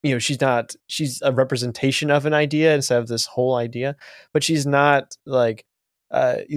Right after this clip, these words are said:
like, no, no other women besides Ariadne, uh, play a role in the, like, heist at all, right? They don't seem to have any other sort of,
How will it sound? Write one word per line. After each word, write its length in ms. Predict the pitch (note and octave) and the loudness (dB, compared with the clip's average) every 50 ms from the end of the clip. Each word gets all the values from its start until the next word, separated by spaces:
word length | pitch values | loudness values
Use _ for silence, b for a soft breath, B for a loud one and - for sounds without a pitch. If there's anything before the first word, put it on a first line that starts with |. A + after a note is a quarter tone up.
| C#3+ C#3 C#3 D3+ - | -6 -6 -6 -2 0
like, 160 | D#3+ C#3+ C3+ | 0 0 4
no, 400 | C#3+ D3+ D#3+ D#3+ D3+ D3+ C#3+ - _ _ _ _ _ _ _ _ - - | 4 4 6 6 4 2 0 -4 _ _ _ _ _ _ _ _ -2 2
no 200 | D3 D#3 E3 E3 | 4 6 6 6
other 300 | - D#3 D3+ D#3 D3 C3+ | 4 4 4 4 4 4
women 560 | A#2+ B2+ D3 D3 C3 A#2 A2 A#2 B2+ B2+ D3 | 4 4 4 4 2 0 0 -2 -4 -8 -8
besides 420 | D3+ A#2+ - B2 A#2+ A#2 A2+ G#2+ - | -6 -4 0 2 2 2 0 -2 -4
Ariadne, 760 | - B2 A#2 A#2 A2 A2+ A#2+ A#2+ A2+ G#2 G2 F#2+ G2+ G#2+ - - | -2 -2 0 2 2 2 2 0 0 -4 -8 -8 -8 -8 -6 -2
uh, 280 | B2+ A#2+ A#2 A#2 A2+ G#2+ | -2 0 0 0 -2 -2
play 360 | - - - C#3+ C#3 C#3 C3+ | -4 0 2 4 4 6 4
a 120 | B2+ B2 | 4 2
role 600 | A#2 A2 A#2+ B2+ B2+ C3 B2+ B2+ B2 A#2+ A#2 A2+ _ _ _ _ _ - | 0 0 2 4 4 4 4 4 4 2 0 -2 _ _ _ _ _ -2
in 240 | D#3+ D3 C#3 C#3 C3 | -2 0 0 0 0
the, 160 | A#2+ B2 A#2+ | 0 0 2
like, 220 | A2+ A2+ A2 - - | 2 0 -2 -4 -8
heist 560 | - - - D#3 D#3 C3+ A#2 - - - - - | -10 -2 4 4 4 4 4 2 0 0 -2 0
at 120 | - B2+ | 0 2
all, 340 | A#2+ A2+ A2 G#2 G2+ F#2 - - | 4 4 2 2 2 0 -2 -2
right? 220 | A2 A2 A2+ A#2+ | -2 -2 -2 0
They 100 | B2 C3+ | 0 2
don't 240 | C3+ C#3 C#3 C#3 - | 2 2 0 0 -2
seem 180 | - - C3+ | -4 -4 -4
to 60 | B2 A#2+ | -2 0
have 200 | B2+ B2+ B2+ B2 | 2 2 2 2
any 160 | B2 B2+ B2 | 2 2 2
other 180 | A#2+ A#2+ A#2 | 2 0 0
sort 260 | A2+ - - A#2+ A2+ A2 | -2 -2 -2 -2 -2 -2
of, 180 | A2 G2+ - | -4 -6 -8